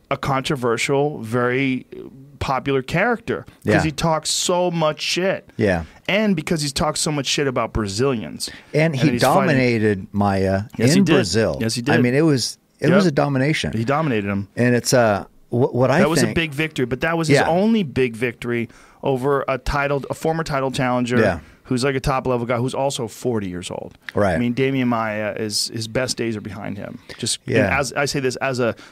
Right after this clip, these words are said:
Speaker 1: huge Damian Maia fan.
Speaker 2: Yeah. Well, I, you know, I look at it as you can't take too much away from Colby because I think of a lot of great fighters. Say, so if you say Nate Diaz,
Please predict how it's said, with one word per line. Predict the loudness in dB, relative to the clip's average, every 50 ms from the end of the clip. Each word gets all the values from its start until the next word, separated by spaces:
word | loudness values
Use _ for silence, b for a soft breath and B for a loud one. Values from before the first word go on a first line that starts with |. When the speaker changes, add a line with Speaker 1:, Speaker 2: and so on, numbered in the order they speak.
| B B
Speaker 1:
huge | -6 -2 0 0 0 0 -2
Damian | 0 0 2 2 2 2 2
Maia | 0 0 -2 -4
fan. | -4 -4 -4 -4 -2 -4 -6 -8 -6
Speaker 2:
Yeah. | -4 -2 -2 -2 -2 -4 -8 B B B B B B B B
Well, | 2 2 4
I, | 4 4 2 2 0 0
you | 0 2 2
know, | 4 4
I | 4 4 4
look | 2 2 0 2 2
at | 2 4 4 4
it | 2 2 0 0
as | 2 2 4 4 2 2 0 -2 -4 -8 -10 _ _ _ _ _
you | -14 -14 -12 -10
can't | -4 0 0 0 0 -2 0
take | 0 0 0 0 0
too | 0 0 2
much | 2 2 2 2 2
away | 2 4 4 2
from | 0 0 -2 -4 0
Colby | 2 2 2 4 4 2
because | 2 0 0 2 2 0 0 -2 B B B B B B
I | -2 -2
think | 0 0 -2 0 0
of | 0 2
a | 2
lot | 2 2 2 0
of | -2 -4 -2
great | 0 2 2 2 0 -2 -4
fighters. | -2 0 0 2 2 2 2 0 0 0
Say, | 2 2 2 2 2 B B B B B B B B
so | 0 2 2
if | 2 2 0
you | 0
say | 2 2 2 4
Nate | 4 2 2 2 0 0 0
Diaz, | 0 2 2 2 0 -2 -4 -4 -6 -8 -10 -10